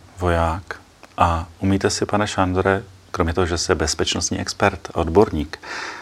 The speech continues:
představit, co muži, kteří dnes vystupují v reportážích, že by chtěli jít bojovat na tu Ukrajinu, za Ukrajinu, že takoví muži bez náležité dlouhodobé přípravy a tak dále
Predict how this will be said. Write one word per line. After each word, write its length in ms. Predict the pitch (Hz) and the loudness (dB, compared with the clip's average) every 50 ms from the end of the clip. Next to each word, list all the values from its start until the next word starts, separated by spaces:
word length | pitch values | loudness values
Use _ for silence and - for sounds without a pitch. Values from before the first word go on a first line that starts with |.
| - - - | -16 -12 -4
představit, 600 | - - 90 - - 113 107 110 131 143 - - - | 0 2 2 4 6 6 8 8 6 6 4 -2 -2
co 340 | - - - 104 95 - - | 0 4 8 8 8 8 6
muži, 360 | - 95 95 95 92 92 107 98 | 6 6 6 6 8 6 4 2
kteří 300 | - - 104 95 95 95 | 2 4 4 4 4 2
dnes 460 | 92 95 95 92 - - - - - - | 2 2 2 2 0 -2 -4 -6 -6 -4
vystupují 440 | - 85 - - 87 - - 98 | -4 -2 -2 -2 -2 2 2 4
v 40 | 90 | 4
reportážích, 760 | 85 87 - 90 87 87 - 90 90 87 87 90 90 90 - | 4 4 4 2 0 2 4 4 4 4 2 0 -4 -4 -2
že 120 | 92 87 80 | 0 0 2
by 100 | 85 82 | 2 0
chtěli 280 | - - - 85 85 | -2 -2 -2 0 2
jít 120 | 92 90 85 | 2 0 2
bojovat 400 | 80 85 87 85 87 90 - - | 4 4 6 6 6 4 2 0
na 80 | 87 | -4
tu 140 | 85 - - | -2 -2 -2
Ukrajinu, 520 | - - - - 82 82 85 87 87 87 85 | -4 -2 0 0 2 2 2 2 0 -2 -2
za 160 | 80 78 - | -4 -4 -2
Ukrajinu, 640 | - 80 - 87 85 85 87 90 90 90 92 95 - - - - - - - - - - - | -2 0 2 2 4 4 4 2 2 0 0 -2 -6 -10 -14 -14 -14 -14 -14 -16 -18 -16 -10
že 220 | - 82 80 95 87 | -6 -4 0 0 0
takoví 440 | - - 95 - - 107 104 127 127 | 2 2 2 4 4 4 6 6 6
muži 300 | 110 101 90 90 110 110 | 6 4 4 4 4 4
bez 400 | 92 92 85 78 - - - - | 6 6 4 4 2 -4 -2 2
náležité 600 | 92 90 90 92 101 101 95 101 - 98 92 87 | 6 8 8 10 8 8 6 4 4 4 4 4
dlouhodobé 840 | 82 82 82 87 90 90 101 95 98 85 87 92 87 85 82 80 - - - - - | 6 6 4 4 4 4 4 4 4 4 4 4 4 4 2 0 -4 -10 -14 -8 -4
přípravy 720 | - - 92 85 - 98 95 90 82 87 82 78 78 76 - | 0 0 0 2 4 4 4 6 4 2 2 0 0 -2 -4
a 60 | - 82 | -6 -6
tak 160 | - 82 85 | -4 -2 0
dále 320 | 87 82 82 85 85 85 | 2 4 4 4 4 2